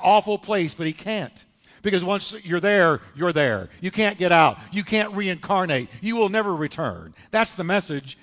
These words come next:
that Jesus gave us. It's too late for this man.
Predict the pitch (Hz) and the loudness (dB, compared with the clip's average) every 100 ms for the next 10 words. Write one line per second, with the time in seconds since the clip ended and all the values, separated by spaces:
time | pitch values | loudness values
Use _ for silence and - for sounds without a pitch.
0 | _ 151 - 170 151 127 - - 131 - | _ -10 -6 -8 -6 -8 -12 -14 -16 -20
1 | - - - _ _ _ _ _ _ _ | -20 -20 -20 _ _ _ _ _ _ _
2 | _ _ _ _ _ _ _ _ _ _ | _ _ _ _ _ _ _ _ _ _
3 | _ _ _ - _ - - 175 - 262 | _ _ _ -20 _ -12 -6 -4 -2 0
4 | 226 233 294 - 151 127 135 120 92 82 | 2 2 0 -4 -4 -4 -4 -6 -6 -12